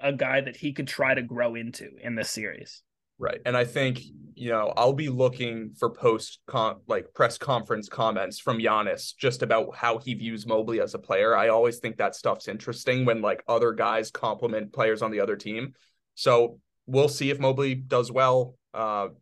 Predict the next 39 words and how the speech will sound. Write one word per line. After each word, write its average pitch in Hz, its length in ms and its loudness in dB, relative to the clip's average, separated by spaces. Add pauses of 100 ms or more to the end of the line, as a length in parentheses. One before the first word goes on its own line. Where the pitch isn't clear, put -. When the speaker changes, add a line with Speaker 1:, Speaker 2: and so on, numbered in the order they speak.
(140)
Speaker 2:
it's 135 180 0
a 131 40 2
huge 147 520 0
playoff 120 320 4
series 101 280 -4
for 110 120 -4
such 120 220 0
a 113 40 -2
young 104 240 0
guy. 85 300 2
So 113 240 2
I, 113 200 2
I'm 131 140 0
very 120 300 2
interested 107 360 -6
in 107 100 -2
his 101 160 -10
performance, 101 500 -8
obviously, 90 540 -4 (280)
with 113 120 -4
him 98 120 -4
being 85 160 -6
my 67 120 -6
favorite - 280 -8
player - 180 -6
as - 120 -14
well. - 180 -12
So, - 180 -6 (120)
uh, 58 200 -8 (400)
Speaker 1:
Making 233 340 8
Speaker 2:
yeah. 240 60 10
Speaker 1:
it - 60 0
to 180 100 0
the 170 100 6
second 160 320 4
round 151 260 6
in 143 120 2
year 143 260 2
one 139 480 0